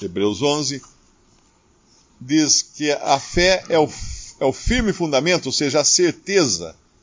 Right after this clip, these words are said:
a base sólida das coisas que se esperam e a prova das coisas que se não veem.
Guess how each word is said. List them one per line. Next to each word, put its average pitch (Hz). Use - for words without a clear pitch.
a 123
base 143
sólida 120
das 151
coisas 156
que 175
se -
esperam 175
e 127
a 131
prova 135
das 139
coisas 151
que 151
se -
não 180
veem. 120